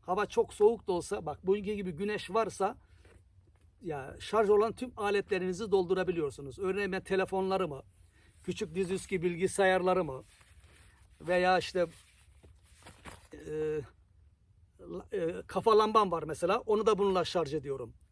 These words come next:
Bazı el fenerleri bununla şarj oluyor, bazıları pilli.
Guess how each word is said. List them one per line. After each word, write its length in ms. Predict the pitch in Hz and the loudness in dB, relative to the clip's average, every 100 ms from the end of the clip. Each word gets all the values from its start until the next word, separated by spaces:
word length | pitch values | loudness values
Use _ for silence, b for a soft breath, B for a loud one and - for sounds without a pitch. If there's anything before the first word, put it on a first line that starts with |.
| - | -10
Bazı 380 | 147 180 156 190 | 0 2 2 0
el 220 | 196 190 | -2 0
fenerleri 640 | 190 190 185 180 190 147 - _ _ - - _ - - - - 160 | 0 2 2 4 4 2 -2 _ _ -20 -20 _ -20 -20 -20 -20 -8
bununla 300 | 165 175 160 | -2 -2 0
şarj 280 | 175 147 | 0 0
oluyor, 280 | 147 202 233 | 4 4 6
bazıları 440 | 202 175 160 202 240 | 4 2 0 -2 -2
pilli. 340 | 226 170 | -2 0